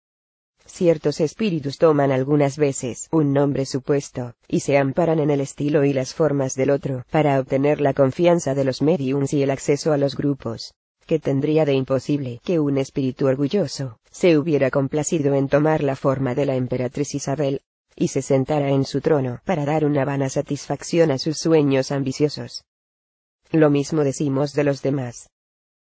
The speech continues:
Solo damos esta explicación por lo que vale. A nuestros ojos no es más que una suposición bastante plausible,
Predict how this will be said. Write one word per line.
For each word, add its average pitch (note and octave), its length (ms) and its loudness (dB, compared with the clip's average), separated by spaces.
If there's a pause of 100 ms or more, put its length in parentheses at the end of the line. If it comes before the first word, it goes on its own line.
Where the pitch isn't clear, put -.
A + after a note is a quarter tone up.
(240)
Solo E3+ 460 4
damos D#3+ 340 2
esta C#3 300 -2
explicación C#3 840 -2
por D#3 200 0
lo C#3+ 140 4
que C#3 120 -2
vale. C3 360 -4 (560)
A D#3+ 100 0
nuestros C3+ 460 0
ojos E3+ 360 2
no A#3 140 -2 (100)
es F3+ 240 4
más C3+ 200 -2
que D3+ 160 -2
una D3 240 0
suposición D#3 640 0
bastante C3+ 560 0
plausible, C3 600 -4